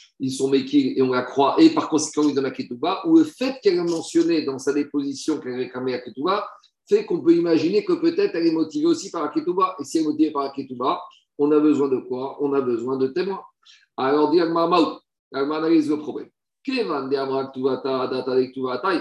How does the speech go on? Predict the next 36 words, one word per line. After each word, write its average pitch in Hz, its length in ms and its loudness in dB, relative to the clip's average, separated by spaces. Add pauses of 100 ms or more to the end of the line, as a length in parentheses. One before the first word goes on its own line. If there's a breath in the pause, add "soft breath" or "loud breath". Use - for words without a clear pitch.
puisqu'elle, 143 440 -2
dans 135 120 -2
sa 131 180 -4
réclamation, 139 880 -2
dans 135 100 -6
sa 135 120 -6
déposition, 135 600 -4
elle 131 100 -2
a 131 80 -2
dit 135 220 -4
qu'elle 131 140 2
veut 123 60 -2
sa 127 140 -6
ketouba, 131 460 -2
ça 131 120 2
veut 131 100 6
dire 139 200 -2
qu'en 139 180 2
fait, 139 160 -2
ce - 60 -14
qui 143 80 -8
est 135 60 2
motivé 135 320 0
aussi, 131 160 -8
c'est 131 100 -4
la 113 60 -4
ketouba, 139 480 -2 (260 loud breath)
et 156 140 6
pour 151 100 2
la 143 80 4
ketouba, 139 280 0
on - 20 0
a 131 80 0
besoin 131 140 0
de 131 80 -4
témoins. 175 300 2